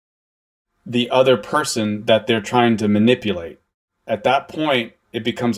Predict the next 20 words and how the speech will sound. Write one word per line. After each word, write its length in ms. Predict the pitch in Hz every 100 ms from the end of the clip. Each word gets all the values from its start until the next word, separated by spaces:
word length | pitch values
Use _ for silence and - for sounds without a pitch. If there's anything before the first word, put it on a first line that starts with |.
| -
obvious 600 | 123 139 123 110 104 -
that 200 | 107 101
there 180 | 113 110
is 360 | 147 143 120
no 280 | 120 123 131
difference 800 | 120 135 139 120 107 101 - - -
in 220 | 123 113
the 120 | 107 110
nature 420 | 120 123 - 110
of 140 | 101
love 460 | 117 123 107 101 - _ _ _ _ _ -
that 180 | 113 104
they 180 | 120 123
have 260 | 120 104
been 260 | 120 110 104
s-, 280 | 98 - -
learning 360 | 131 117 127 123
about 280 | 113 113 107
themselves 600 | 104 101 139 139 127 -
for 360 | - 107 98